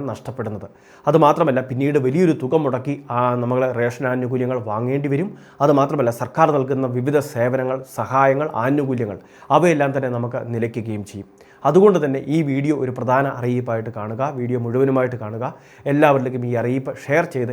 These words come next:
എത്തിക്കുക കൂടി വേണം. ഇതുപോലുള്ള വിവിധ പൊതു പദ്ധതി അറിയിപ്പുകളെല്ലാം കൃത്യമായിട്ട് ലഭിക്കുന്നതിന് മറ്ററിയിപ്പുകൾക്കും ചാനൽ സബ്സ്ക്രൈബ് ചെയ്യുക. WhatsApp ഗ്രൂപ്പിൻ്റെ ലിങ്ക് കമന്റ് ബോക്സിൽ കൊടുത്തേക്കാം.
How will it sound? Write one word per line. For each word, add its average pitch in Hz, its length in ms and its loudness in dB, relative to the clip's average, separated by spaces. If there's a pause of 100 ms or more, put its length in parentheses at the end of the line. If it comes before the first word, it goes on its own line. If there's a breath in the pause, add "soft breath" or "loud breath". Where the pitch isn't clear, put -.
എത്തിക്കുക 113 280 -8
കൂടി 107 160 -4
വേണം. 95 160 -12 (440 loud breath)
ഇതുപോലുള്ള 175 400 8
വിവിധ 135 200 -2 (120)
പൊതു 135 260 -4
പദ്ധതി 139 300 -4 (120)
അറിയിപ്പുകളെല്ലാം 127 600 -2
കൃത്യമായിട്ട് 113 480 -8
ലഭിക്കുന്നതിന് 110 460 -6
മറ്ററിയിപ്പുകൾക്കും 113 760 -6
ചാനൽ 110 320 -6
സബ്സ്ക്രൈബ് 139 420 -6
ചെയ്യുക. 120 180 -6 (340 loud breath)
WhatsApp 139 340 2
ഗ്രൂപ്പിൻ്റെ 131 380 -4
ലിങ്ക് 123 260 -6
കമന്റ് 113 280 -6
ബോക്സിൽ 107 300 -10
കൊടുത്തേക്കാം. 98 380 -14